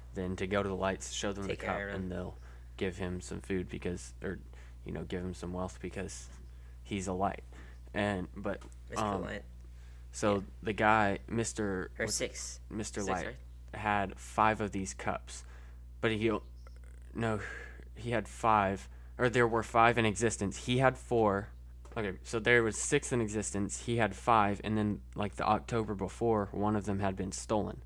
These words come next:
Speaker 1: So when he comes in and shows him the cup, he gets arrested because, uh, Mister Light thinks he stole the cup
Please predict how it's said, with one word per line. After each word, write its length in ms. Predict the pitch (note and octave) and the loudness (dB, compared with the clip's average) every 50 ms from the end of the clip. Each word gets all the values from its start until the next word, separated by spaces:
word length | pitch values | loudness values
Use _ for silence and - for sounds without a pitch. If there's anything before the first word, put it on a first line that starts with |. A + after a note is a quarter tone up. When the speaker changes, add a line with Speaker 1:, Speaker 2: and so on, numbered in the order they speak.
| - - - - - | -16 -16 -16 -16 -16
Speaker 1:
So 360 | - - - G#2 G2+ G2 F#2 - - - - - | -10 -4 -2 0 0 0 -2 -6 -10 -16 -14 -6
when 180 | - G#2+ G#2+ G#2+ | -2 -2 0 0
he 80 | A#2+ | 0
comes 240 | A2 - A2+ G2+ G2 | 0 0 -2 -2 0
in 140 | A#2 A2+ G#2+ | 0 0 0
and 80 | G2 - | 0 -2
shows 200 | - G#2 F#2+ - | -2 -4 -2 -4
him 80 | F#2+ | -6
the 60 | F#2 | -6
cup, 260 | - - B2 A2+ - - | -2 0 0 0 0 -2
he 120 | - G2+ | -6 -6
gets 180 | F#2+ G2+ - - | -6 -6 -4 -2
arrested 400 | G2 G2+ G2 - - - G2 F#2+ | -2 -2 -2 -2 -4 -4 -4 -4
because, 400 | - G2 - G2 F#2+ F#2 - - - - - - - - - - - | -6 -6 -4 -4 -4 -4 -4 -8 -12 -14 -16 -16 -16 -16 -16 -8 -4
uh, 260 | G2+ G2+ F#2+ F2+ D#2 - - | -2 -2 -2 -2 -2 -4 -6
Mister 320 | - G#2 - - - G2 | -6 -6 -6 -6 -6 -4
Light 300 | G2 G2+ G#2+ G2+ F2 - - - - - - - | -2 0 0 0 0 -4 -8 -12 -16 -16 -16 -10
thinks 360 | - - G2+ F#2+ - - - - - | -6 -4 -4 -4 -4 -6 -10 -6 -4
he 280 | G#2+ G2 G2 F#2+ F#2+ - - - - - - - | -2 -2 -2 -2 -4 -6 -10 -16 -16 -18 -18 -14
stole 640 | - - - - - - A2 G#2+ G#2+ G#2 G2+ G2 - - - - - | -12 -12 -12 -8 -4 0 2 2 2 2 0 0 -4 -8 -12 -12 -10
the 120 | - F2+ | -8 -8
cup 440 | - - - - G#2+ G#2+ F#2 - - | -8 -8 -2 0 2 2 2 0 -4